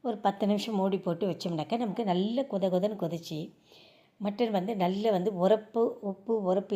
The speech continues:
எல்லாம் சரியா இருக்கிற மாதிரி நமக்கு வந்து கிடைக்கும். இப்போ பாருங்க, இப்போ மட்டன் வந்து பக்காவா ரெடி ஆயிடுச்சு. அதாவது மசாலா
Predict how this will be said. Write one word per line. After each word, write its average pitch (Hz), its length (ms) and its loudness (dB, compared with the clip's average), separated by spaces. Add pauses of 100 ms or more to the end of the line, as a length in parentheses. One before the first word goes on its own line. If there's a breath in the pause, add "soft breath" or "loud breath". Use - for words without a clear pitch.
எல்லாம் 190 200 0
சரியா 202 440 0
இருக்கிற 160 300 -2
மாதிரி 180 180 -2
நமக்கு 147 220 -4
வந்து 151 200 -6
கிடைக்கும். 135 340 -8 (580 soft breath)
இப்போ - 240 -14
பாருங்க, 165 300 2 (400 soft breath)
இப்போ 247 240 -6
மட்டன் 202 340 2
வந்து 185 140 0 (140)
பக்காவா 220 500 2
ரெடி 151 220 -4
ஆயிடுச்சு. 139 300 -4
அதாவது 175 260 2 (120)
மசாலா 208 380 4